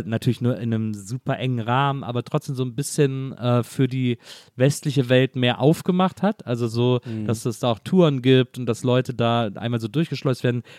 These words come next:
Speaker 1: Klar, da gibt's immer wieder diese Typen, die dann so verhaftet werden, weil sie dann irgendwas klauen oder so, aber, äh, aber es gibt schon so eine Öffnung, so eine ganz vorsichtige Öffnung, äh, zur Welt hin sozusagen, ähm, weil sie natürlich auch durch,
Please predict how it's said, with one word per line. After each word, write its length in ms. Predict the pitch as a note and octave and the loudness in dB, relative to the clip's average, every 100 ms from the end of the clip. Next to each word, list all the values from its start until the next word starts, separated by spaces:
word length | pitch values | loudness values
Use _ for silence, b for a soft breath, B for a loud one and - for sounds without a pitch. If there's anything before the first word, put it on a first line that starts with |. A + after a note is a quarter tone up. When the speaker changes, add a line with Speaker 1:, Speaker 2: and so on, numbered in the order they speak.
| B | B
Speaker 1:
Klar, 160 | - A#2+ | 0 4
da 60 | A#2+ | 4
gibt's 180 | B2 | 2
immer 160 | C#3+ B2+ | 2 2
wieder 160 | A#2+ A#2 | 4 2
diese 200 | A2 A2+ | 0 -2
Typen, 280 | - C3 | -4 -2
die 60 | A#2+ | 0
dann 120 | A2+ | -2
so 80 | G#2+ | -2
verhaftet 400 | A2+ A#2+ - A#2+ | -4 -2 -2 0
werden, 220 | A#2+ A#2 | 0 2
weil 120 | A2+ | 0
sie 60 | A2 | 0
dann 60 | A2+ | -2
irgendwas 280 | A#2 A2+ | -2 -4
klauen 360 | - B2+ C#3 C#3+ | -2 2 2 2
oder 180 | C3+ B2 | 2 0
so, 160 | B2 | 0
aber, 240 | A#2 A#2+ A#2 B B B B B | 0 2 0 B B B B B
äh, 60 | |
aber 540 | B2 B2 B2 B2 B2 A#2+ | 4 6 4 2 2 2
es 340 | A#2+ E2 - | 0 -12 -6
gibt 180 | D3 - | -6 0
schon 220 | D#3+ D#3+ | 2 2
so 80 | D3+ | 2
eine 180 | D3+ - | 0 2
Öffnung, 460 | E3 - - E3+ | 4 4 2 -2
so 40 | C#3 | -2
eine 80 | |
ganz 220 | C3+ D3+ - | -2 -2 0
vorsichtige 460 | E3 D#3 - D3+ | 0 0 -2 -2
Öffnung, 720 | A#2 D3+ - D#3+ D#3 D#3 B2 - | 0 -2 -2 -2 0 -4 -8 -4
äh, 200 | C3 C3+ | -2 -2
zur 300 | - C#3+ B2 | 0 0 2
Welt 320 | C3 C#3+ D#3+ | 2 2 2
hin 180 | E3+ E3+ | -2 -2
sozusagen, 680 | D3+ D#3 D#3+ D3 D3+ D#3+ F#3+ B B B B | -2 -4 -4 -4 -4 -6 -10 B B B B
ähm, 320 | B2 B2+ B2+ A#2 | 2 2 2 0
weil 220 | - B2 B2 | 4 6 6
sie 80 | |
natürlich 320 | C3 A#2+ B2+ C3 | 2 2 0 2
auch 220 | C3 - - | 0 -2 -8
durch, 280 | - C3 - | 0 0 0